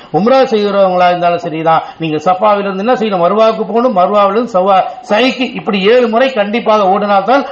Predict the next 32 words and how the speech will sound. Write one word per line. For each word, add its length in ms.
உங்களுடைய 480
உம்ராவும் 440
ஹஜ்ஜி 300
நிறைவேறும் 580
என்ற 200
நிபந்தனையை 680
அல்லாஹ் 380
தஆலா 360
ஹாஜர் 320
அம்மையாருடைய 560
தியாகத்திற்கு 640
பின்னால் 340
வைத்தான். 360
எனவேதான் 440
அந்த 200
மலையில 380
நம்ம 140
ஏறும் 320
பொழுது 260
இந்த 160
வசனத்தை 400
ஓதணும். 340
சஃபாங்கிற 460
மலையில 320
ஏறும் 180
பொழுது, 540
"இன்ன 220
ஸஃபா 420
வல் 180
மர்வா 360
மின் 140
ஷஆயிரில்லாஹ், 720